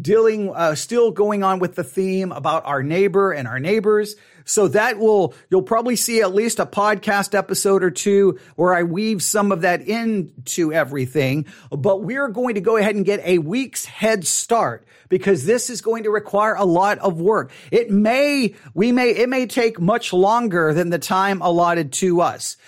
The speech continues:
Now, if you, if you have at, now, if anyone is new, please know there is curriculum.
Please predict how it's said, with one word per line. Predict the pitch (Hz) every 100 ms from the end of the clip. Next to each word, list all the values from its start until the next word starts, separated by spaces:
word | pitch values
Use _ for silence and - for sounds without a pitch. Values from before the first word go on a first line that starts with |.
| -
Now, | 202 214
if | 214 -
you, | 226 220 156
if | 170 -
you | 165
have | 135 214 190
at, | 185 220 165
now, | 151 117 - _ - _
if | 139 175
anyone | 226 277
is | 311 262
new, | 339 160 120 - _ _ _
please | 170 208 240
know | 240 196
there | 196
is | 226 -
curriculum. | - 285 285 202 127 -